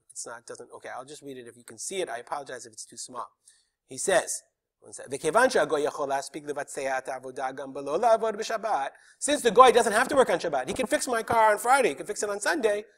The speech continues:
Hare, im avad b'Shabbat. If he worked on Shabbat, למרות שצמחה מזה תועלת ליהודי,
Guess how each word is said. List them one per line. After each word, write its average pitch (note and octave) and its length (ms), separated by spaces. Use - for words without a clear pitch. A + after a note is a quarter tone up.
Hare, A3 600
im F3+ 120
avad D#3 340
b'Shabbat. A#2+ 420
If F3 100
he F3 80
worked A3+ 400
on F3 160
Shabbat, B2 540
למרות G3 320
שצמחה G3+ 420
מזה F#3 240
תועלת E3 460
ליהודי, B2+ 420